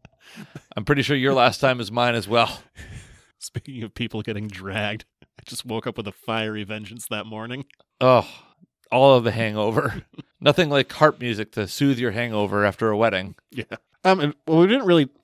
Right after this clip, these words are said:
Speaker 2: talk about is the art very much. Like I said, this is a creative team that worked together for a very long time, couple of decades. And,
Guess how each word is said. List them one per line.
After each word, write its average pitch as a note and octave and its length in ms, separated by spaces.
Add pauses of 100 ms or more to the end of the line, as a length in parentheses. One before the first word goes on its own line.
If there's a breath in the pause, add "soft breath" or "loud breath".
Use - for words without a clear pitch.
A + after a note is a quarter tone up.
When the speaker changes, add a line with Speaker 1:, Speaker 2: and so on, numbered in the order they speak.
Speaker 2:
talk D#3 220
about A#2+ 280
is B2 440 (200)
the C3 160
art B2+ 220
very G#2+ 180
much. G#2 160
Like C#3 100
I C#3+ 40
said, D3 120
this D#3 140
is F3 80
a E3+ 60
creative C#3 320
team C3+ 160
that A#2 100
worked A#2+ 200
together A#2 340
for A2 400
a A2+ 80
very C3 320
long A2+ 200
time, A2 200
couple B2+ 220
of A2+ 60
decades. A2+ 540
And, C#3+ 320